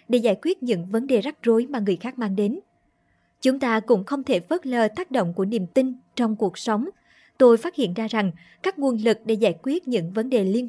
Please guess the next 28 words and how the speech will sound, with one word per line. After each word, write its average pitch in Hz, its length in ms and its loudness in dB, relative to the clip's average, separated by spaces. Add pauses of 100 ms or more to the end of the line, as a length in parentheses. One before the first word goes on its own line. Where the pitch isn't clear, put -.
quan 226 280 0
tới 247 120 0
mối 247 240 -2
quan 220 160 -2
hệ 190 240 0
bị 185 220 -4
hạn 170 280 -4
chế, 226 280 0 (420)
nhưng 233 280 2
niềm 226 160 2
tin 285 240 -2
vô 285 180 0
tận 185 320 -2
vào 196 140 0 (140)
Chúa 240 280 2 (280)
là 254 120 2
nguồn 233 220 2
sức 370 220 -8
mạnh 180 240 -4
lớn 233 200 -4
nhất 349 180 -2 (280)
giúp 320 200 2
hình 214 260 0
thành 190 320 -2
tính 214 160 0
cách - 280 -8
của 175 160 -4
tôi. 220 260 2